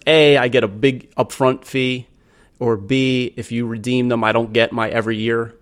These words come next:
fee if you, if you change out after six months, and that's why I charge you that way. So you have to compare the,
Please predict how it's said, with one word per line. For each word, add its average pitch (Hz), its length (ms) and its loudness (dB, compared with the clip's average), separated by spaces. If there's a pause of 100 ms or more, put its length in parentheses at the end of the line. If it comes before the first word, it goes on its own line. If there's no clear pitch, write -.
fee 123 480 -4
if 113 160 -12
you, 117 260 -8
if 113 160 -16
you 117 60 -8
change 120 260 -4
out 110 160 -4
after 113 200 -6
six - 240 -6
months, 120 400 -4 (600)
and 117 80 -8
that's 107 160 -6
why 113 120 0
I 110 40 -2
charge 110 280 -2
you 110 60 -2
that 104 140 -2
way. 117 120 0
So 139 120 2
you 147 180 8
have 165 100 4
to 147 100 4
compare 143 480 2
the, 120 140 4